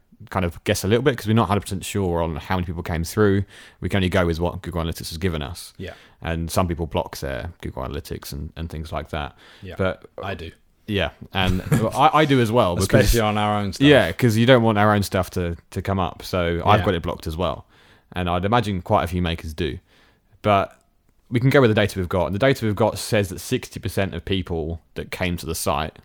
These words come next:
Speaker 1: played the episode.
Speaker 2: Yeah.
Speaker 1: Um, so that's quite interesting. And it say, say, like, there's, there's a few more people than that. Maybe it's, like, forty percent or fifty percent, but the, a, a big percentage of people have gone ahead and played that episode.
Speaker 2: Yeah.
Speaker 1: Compare that to some of the other stuff we've done.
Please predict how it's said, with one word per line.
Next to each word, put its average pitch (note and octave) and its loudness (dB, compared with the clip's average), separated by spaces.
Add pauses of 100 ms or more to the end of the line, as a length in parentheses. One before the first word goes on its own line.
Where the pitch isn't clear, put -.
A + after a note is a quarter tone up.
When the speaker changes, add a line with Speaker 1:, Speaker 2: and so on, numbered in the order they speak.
Speaker 1:
played F2+ 0
the E2+ -4
episode. - -14 (420)
Speaker 2:
Yeah. E2 -2
Speaker 1:
Um, D2+ -6
so E2 -4 (120)
that's - -4 (120)
quite G2 -2
interesting. B2 -2 (400)
And F#2+ 0
it - -4
say, G#2+ 2
say, A#2+ 4
like, F#2+ 4
there's, F2+ -2
there's F2+ -2
a F#2 0
few F#2+ -2
more F2 0
people F2 -4
than D#2+ -4
that. E2 -4
Maybe F2 0
it's, D#2+ -4
like, - -6
forty - -4
percent E2 -6
or - -6
fifty F2 -6
percent, D2+ -8
but E2+ -4 (480)
the, G#2 -2 (100)
a, A2+ -2 (140)
a A#2+ 0
big A2+ 2
percentage G#2+ 0
of F#2+ -4
people E2+ -4
have E2 -6
gone F#2+ -2
ahead F2 -2
and E2 -8
played E2+ -4
that D2 -6
episode. - -12 (480)
Speaker 2:
Yeah. F#2+ -6 (340)
Speaker 1:
Compare C3 4
that A2+ 2
to F#2+ 2 (120)
some F#2 -2
of F#2 0
the F#2+ 2
other G#2+ 0
stuff G#2 -2
we've F#2+ -4
done. F#2+ 0